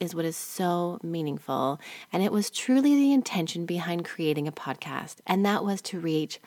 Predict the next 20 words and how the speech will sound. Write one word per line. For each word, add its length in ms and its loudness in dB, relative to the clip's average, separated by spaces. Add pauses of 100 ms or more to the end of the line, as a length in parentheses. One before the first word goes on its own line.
(220)
more 580 0
people. 540 -6 (540)
So 420 4 (220)
thank 380 6
you 480 0
to 220 -4
all 200 -6
of 100 -6
you. 460 -6 (760)
I 140 8
will 100 8
be 140 6
back 300 6
for 160 0
season 320 -2
two 380 0
in 100 -4
a 80 -4
few 240 -6
months 480 -4